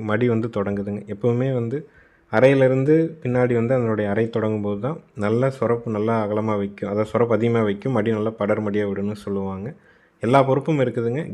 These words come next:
கிர் கிராஸ் மாடுங்க, மூணாம் ஈத்துங்க, ஒன்பது மாசம் செனை. கறவைக்கு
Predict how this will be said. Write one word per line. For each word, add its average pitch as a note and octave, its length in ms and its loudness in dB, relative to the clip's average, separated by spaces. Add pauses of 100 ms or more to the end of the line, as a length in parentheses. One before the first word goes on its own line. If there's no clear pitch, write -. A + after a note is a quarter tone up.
கிர் C3 280 -2
கிராஸ் A2+ 300 0 (100)
மாடுங்க, G2+ 320 -2 (640)
மூணாம் C#3+ 380 2
ஈத்துங்க, B2+ 340 -4 (360)
ஒன்பது B2 320 4
மாசம் B2+ 300 -2
செனை. A2+ 200 -2 (220)
கறவைக்கு C#3 380 2